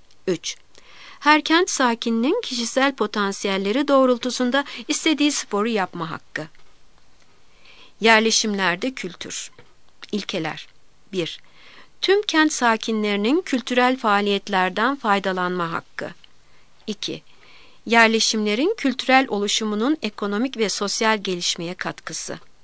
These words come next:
Üç, güçlü bir bağ olarak farklı milliyet, bölge ve ülke halkları arasındaki kültürel alışveriş.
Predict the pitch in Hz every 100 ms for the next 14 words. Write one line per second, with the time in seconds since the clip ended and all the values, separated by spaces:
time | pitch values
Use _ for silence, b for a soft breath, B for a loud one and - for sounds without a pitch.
0 | - - - - - - 175 156 - -
1 | - b b b b - 262 - 381 339
2 | 277 247 226 180 151 208 285 B B -
3 | - 247 254 302 294 277 262 262 269 285
4 | - - 202 196 196 240 214 208 - 180
5 | - 247 190 180 - 151 - 214 220 -
6 | 220 214 - - 302 285 269 247 254 -
7 | 185 214 - 156 151 - -